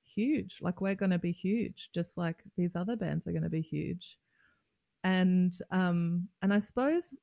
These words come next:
what happened was we, we started, like, we, we started playing a lot in Australia. We got all the coolest supports.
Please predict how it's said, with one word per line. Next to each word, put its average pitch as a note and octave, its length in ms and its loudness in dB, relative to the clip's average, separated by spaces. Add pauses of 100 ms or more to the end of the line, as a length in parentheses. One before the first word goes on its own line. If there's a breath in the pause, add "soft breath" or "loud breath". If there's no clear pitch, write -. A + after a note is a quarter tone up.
(160)
what G#3+ 240 0
happened A3 420 2
was F#3 380 2 (1300)
we, A#3+ 480 2
we A#3+ 140 2
started, C#4+ 420 0
like, G#3 240 2
we, A#3+ 220 4 (360)
we A3 120 2
started C#4 380 -2
playing G3 440 2
a F3+ 60 0
lot F3 640 0 (100)
in F3+ 120 2
Australia. E3+ 580 0
We E3+ 120 -2
got E3+ 300 -6
all G3 220 2
the F#3+ 120 0
coolest E3+ 560 -2
supports. - 800 -4